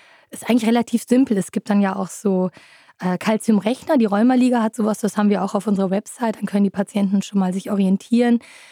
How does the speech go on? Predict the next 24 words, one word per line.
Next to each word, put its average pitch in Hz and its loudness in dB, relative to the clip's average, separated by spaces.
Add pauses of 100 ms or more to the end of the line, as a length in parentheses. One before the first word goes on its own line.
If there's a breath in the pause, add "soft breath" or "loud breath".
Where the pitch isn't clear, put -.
(100)
wo 202 -2
man 202 2
eintöckelt, 208 0
wie 196 2
viel 196 0
Milchschoki 233 0
esse 196 -2
ich, 214 0
wie 214 0
viel 196 2
Milch 196 2
trinke 254 0
ich. 240 -2 (500 loud breath)
Aber 202 0
auch 196 -2
nicht 226 0
nur 214 4
Milchprodukte, 226 0
sondern 202 0
auch 190 -4
Gemüse 277 2
hat 214 -6
ja 233 -6
Kalzium. 233 -2